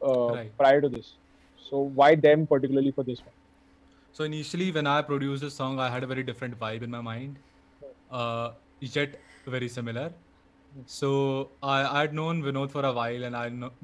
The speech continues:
Speaker 2: I knew how amazing he is with, with his stuff, with the guitars. So I immediately texted him ki, "Bro, I want someone to play the lead in my song, and I, I can't find anyone better than you.
Speaker 1: Yeah.
Speaker 2: Please,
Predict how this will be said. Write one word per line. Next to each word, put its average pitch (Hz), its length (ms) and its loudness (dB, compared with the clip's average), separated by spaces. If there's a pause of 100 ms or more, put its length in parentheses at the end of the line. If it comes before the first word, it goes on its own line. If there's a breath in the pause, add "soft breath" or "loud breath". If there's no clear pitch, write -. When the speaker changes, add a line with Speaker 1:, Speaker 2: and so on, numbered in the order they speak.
Speaker 2:
I 127 140 -8
knew 135 280 -4
how 120 460 -6 (440 soft breath)
amazing 131 420 -4
he 127 380 -6 (300)
is 120 240 -8
with, 117 140 -10 (360)
with 117 100 -14
his 120 120 -10
stuff, 113 360 -8
with 113 160 -14
the 117 100 -10
guitars. 113 540 -10 (680 soft breath)
So 139 120 -2
I 135 260 0
immediately 139 580 -4
texted 131 320 -8
him 123 180 -10
ki, 123 280 -12 (280)
"Bro, 127 240 -4
I 120 140 0
want 120 280 -8
someone 120 240 -10
to 120 60 -12
play 117 380 -8 (120)
the 113 340 -8
lead 120 200 -6
in 117 120 -8
my 113 140 -8
song, 113 320 -10
and 113 240 -10 (220)
I, 120 240 -6
I 120 60 -10
can't 117 260 -12
find 113 260 -8
anyone 113 280 -10
better 110 200 -14
than 113 160 -12
you. 113 220 -14 (500 soft breath)
Speaker 1:
Yeah. 131 160 2
Speaker 2:
Please, 131 340 -6